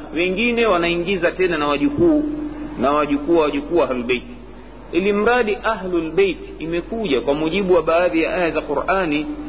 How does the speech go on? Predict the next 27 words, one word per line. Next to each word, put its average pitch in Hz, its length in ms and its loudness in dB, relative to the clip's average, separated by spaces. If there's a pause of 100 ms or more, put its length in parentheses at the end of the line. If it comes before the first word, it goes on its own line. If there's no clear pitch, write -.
(440)
maana 160 440 0
yake 190 400 -2
ni 156 120 -4
watu 165 360 0
wa 147 80 2
nyumbani, 143 640 0 (100)
wakiwemo 151 640 2
wake, - 340 -4 (1120)
wa-, 135 220 2 (100)
wake 165 340 0
wa 151 120 0
mtu. 151 220 -4 (1040)
Yani 156 320 0
wewe 196 180 6
ukiwa 190 340 2
na 180 140 -2
mke 208 240 0
na 185 100 0
watoto, 185 400 0
basi 190 340 0
mke 208 260 -2
na 185 120 -4
watoto 180 380 -2
nao 190 200 2
wanaitwa 185 480 2 (360)
Ahlul 135 320 0
Bait. 117 200 -2